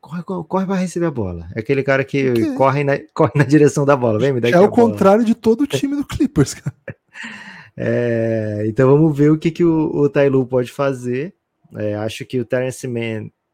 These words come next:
Speaker 1: é a solução óbvia, né? A solução é o time, pelo menos, é um quinteto que jogava, né? Que jogou muito na, assim,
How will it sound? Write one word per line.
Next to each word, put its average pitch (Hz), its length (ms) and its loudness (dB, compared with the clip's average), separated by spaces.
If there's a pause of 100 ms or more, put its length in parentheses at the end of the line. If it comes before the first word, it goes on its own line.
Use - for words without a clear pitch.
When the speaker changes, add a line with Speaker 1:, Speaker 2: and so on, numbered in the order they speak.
(480)
Speaker 1:
é 143 160 0
a 143 80 0
solução 135 560 -6
óbvia, 131 460 -2
né? 107 160 -8
A 123 80 -8
solução 104 920 -8 (200)
é 127 120 -2
o 127 120 0
time, 135 300 -6
pelo 131 200 -2
menos, 123 220 -4
é 131 60 -2
um 131 60 -6
quinteto 123 480 -8
que 117 140 -10
jogava, 123 640 -2
né? 113 140 -8
Que - 100 -16
jogou 117 240 -4
muito 120 500 -6
na, 101 260 -8 (680)
assim, 107 440 -12